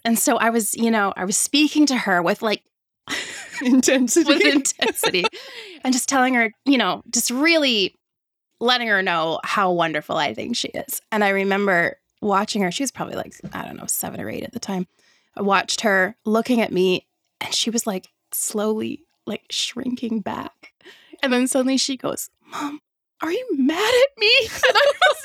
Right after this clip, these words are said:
Speaker 1: and I was like, "No, I'm trying to tell you I love you." <laughs> But I realized, okay, I think my energy might have been turned up, like, a little high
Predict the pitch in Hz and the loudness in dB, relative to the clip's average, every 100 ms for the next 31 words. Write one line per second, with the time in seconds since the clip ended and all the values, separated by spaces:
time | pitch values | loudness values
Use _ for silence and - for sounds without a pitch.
0 | 554 480 523 523 480 494 494 698 855 762 | 2 4 2 2 0 -2 2 4 4 4
1 | 508 494 659 - - 554 622 622 622 415 | 2 2 -2 -2 -2 0 4 4 2 2
2 | 440 554 539 539 523 605 587 605 539 640 | 2 4 2 2 2 2 4 4 4 2
3 | - 855 622 605 587 - 539 - 359 - | 0 -6 -4 -2 -2 -2 0 2 2 2
4 | 359 440 302 269 262 277 - _ _ _ | -2 0 2 2 0 -4 -10 _ _ _
5 | - 370 392 214 247 - 302 - 233 240 | -6 -2 0 0 -2 -2 0 2 2 0
6 | 226 214 208 214 214 220 247 214 208 196 | 0 0 0 0 -2 -2 0 0 2 0
7 | - 175 185 196 208 214 208 202 202 - | 0 0 2 2 4 4 4 2 0 -4
8 | - 180 117 113 170 | -2 0 0 0 -2